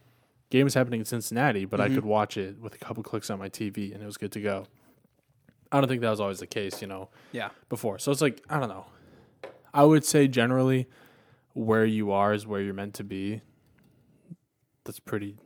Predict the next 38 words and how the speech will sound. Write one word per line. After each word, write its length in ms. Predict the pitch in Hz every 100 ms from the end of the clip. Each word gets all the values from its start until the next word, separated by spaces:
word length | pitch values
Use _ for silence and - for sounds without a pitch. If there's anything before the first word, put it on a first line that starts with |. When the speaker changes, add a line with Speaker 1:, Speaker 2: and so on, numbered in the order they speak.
| _ _ _ -
Speaker 1:
straightforward. 960 | - - 107 - - 98 98 107 117 120 -
Like, 220 | 104 -
you 60 | 104
didn't 160 | 107
have 140 | 107 101
a 60 |
say 240 | - 107 101
in 80 |
it, 160 | 101 104
so 320 | - 98 98 -
where 120 | 104
else 160 | 101 -
were 80 |
you 80 | 101
supposed 340 | 98 110 101 -
to 60 |
be? 220 | 101 98 101
Speaker 2:
Yeah. 220 | 127 110 - _ -
Speaker 1:
And 100 | 123
then 120 | 113
more 200 | 107 104
than 140 | 98 95
that, 200 | 92 101
it's 140 | -
like 220 | 98 98
what 140 | 107 104
we 120 | 104
have 460 | 101 101 95 92 - -
now 440 | 107 98 95 95 - _ _ _ _ _ -
is, 160 | 120
I 120 | 110 107
think, 320 | 110 95 -
some 240 | - 110 101
of 60 |
the 120 | 98 95 _ _ _ _ _
best 600 | 107 107 147 - - -
quality 580 | - 139 147 160 170 175
things. 600 | - 175 180 180 131